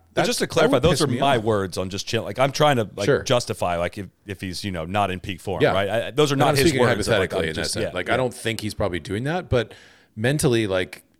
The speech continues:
Speaker 2: I don't, I can't imagine he's, like, really grinding, thinking, like, "Oh, I've gotta win this event in Tucson." But that's the thing. Like, if you were Liv,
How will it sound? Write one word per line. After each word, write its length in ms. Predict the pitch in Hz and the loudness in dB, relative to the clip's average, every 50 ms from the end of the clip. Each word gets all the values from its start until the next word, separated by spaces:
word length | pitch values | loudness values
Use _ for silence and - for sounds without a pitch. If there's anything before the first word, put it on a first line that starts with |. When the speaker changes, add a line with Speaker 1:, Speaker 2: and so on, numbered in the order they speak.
| _ _ _ | _ _ _
Speaker 2:
I 100 | - 110 | -4 -2
don't, 140 | 110 101 92 | -2 -2 -2
I 100 | 85 95 | -4 -4
can't 220 | - - 117 110 | -4 -2 -2 -2
imagine 320 | 104 92 90 92 87 87 85 | 0 0 0 -2 -2 -4 -6
he's, 120 | 82 - | -8 -6
like, 120 | 87 82 92 | -6 -6 -4
really 180 | 92 87 80 | -4 -6 -6
grinding, 560 | 71 - 82 80 82 87 95 98 90 82 78 | -6 -8 -10 -8 -6 -6 -6 -6 -6 -8 -10
thinking, 280 | 71 - 104 85 87 85 | -10 -10 -10 -10 -10 -12
like, 180 | 78 73 76 92 | -12 -10 -6 -4
"Oh, 80 | 95 | -4
I've 300 | 87 76 73 73 - _ - | -4 -4 -8 -12 -16 _ -2
gotta 240 | 101 98 98 92 | 0 0 0 0
win 180 | 82 85 85 82 | -2 -4 -6 -6
this 160 | 80 80 - | -6 -8 -8
event 240 | - 80 87 85 78 | -8 -8 -8 -8 -8
in 60 | 76 | -10
Tucson." 500 | - - 156 160 - - 78 76 80 80 - - - - - - _ _ _ | -8 -8 -8 -8 -8 -8 -8 -10 -10 -12 -16 -20 -20 -20 -20 -20 _ _ _
But 100 | - 123 | -8 -2
that's 160 | - 175 170 - | 0 0 0 0
the 80 | 147 | -4
thing. 240 | 123 - 226 214 139 | -2 0 0 0 0
Like, 160 | 110 98 101 - | -4 -6 -6 -8
if 140 | 107 104 | -10 -8
you 120 | 151 190 202 | -6 0 2
were 180 | 190 160 135 | 2 2 2
Liv, 560 | 113 104 117 135 135 120 104 95 90 - - | 0 0 0 0 0 -2 -4 -8 -14 -18 -20